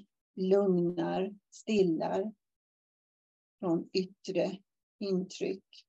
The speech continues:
Och fria rörelser, det har vi ju pratat om, att det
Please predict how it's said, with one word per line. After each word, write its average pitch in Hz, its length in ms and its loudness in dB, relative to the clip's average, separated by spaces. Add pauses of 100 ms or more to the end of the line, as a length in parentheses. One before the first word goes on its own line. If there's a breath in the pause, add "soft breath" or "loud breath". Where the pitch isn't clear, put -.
(760)
Och 233 180 -4
fria 190 360 8
rörelser, 185 640 4
det 214 120 -8
har 208 180 0
vi 190 120 -2
ju 190 180 0
pratat 208 540 -8
om, - 200 -8
att 180 120 -12
det - 100 -12